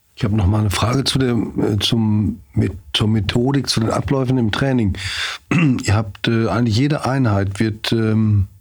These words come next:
so ist es zumindest in der Vorbereitung gewesen, per Video ge-, aufgezeichnet. Ähm, wozu dient das? Ich meine, das ist ja eine wahnsinnige, äh, Menge an, an Videostoff, den ihr da erzeugt.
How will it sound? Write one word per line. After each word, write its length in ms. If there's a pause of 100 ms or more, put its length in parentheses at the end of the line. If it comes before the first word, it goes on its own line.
(120)
so 80
ist 120
es 140
zumindest 320
in 60
der 100
Vorbereitung 520
gewesen, 520 (520)
per 160
Video 240
ge-, 440
aufgezeichnet. 920 (500)
Ähm, 460 (440)
wozu 320
dient 320
das? 100
Ich 80
meine, 160
das 100
ist 40
ja 60
eine 220 (160)
wahnsinnige, 1120
äh, 40
Menge 320
an, 280
an 300
Videostoff, 560
den 200
ihr 100
da 100
erzeugt. 540